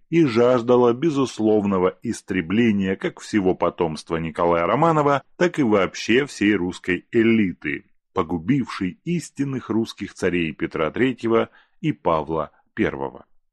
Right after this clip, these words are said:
Королева учредила особый фонд, из которого она обещала выплачивать по тридцать тысяч марок, позже рейхсмарок, за голову каждого из семейства Романовых. Выплаты были обещаны как непосредственным убийцам, так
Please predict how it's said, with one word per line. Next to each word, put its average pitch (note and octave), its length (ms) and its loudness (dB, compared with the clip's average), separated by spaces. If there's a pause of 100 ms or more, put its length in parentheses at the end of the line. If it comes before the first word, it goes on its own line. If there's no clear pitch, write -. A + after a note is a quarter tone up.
(160)
Королева F#2 600 2
учредила G2 720 -2
особый C3+ 580 0
фонд, G#2 600 -2
из - 100 -16
которого A2+ 520 0
она G#2+ 480 0
обещала A2 520 0
выплачивать C3 800 -2
по B2 200 4
тридцать A#2+ 760 -6
тысяч A2+ 480 -6
марок, G#2+ 560 0 (240)
позже F2 440 -4
рейхсмарок, E2 1040 -2
за G#2 240 -2
голову F2+ 560 2
каждого G#2 680 0 (220)
из F#3 220 -4
семейства G#2+ 640 -2
Романовых. D2+ 600 -2 (280)
Выплаты C#3+ 520 2
были D#3 240 2
обещаны G#2+ 680 0
как B2+ 260 -6
непосредственным F2 1300 -4
убийцам, C#3+ 840 -4
так - 260 -4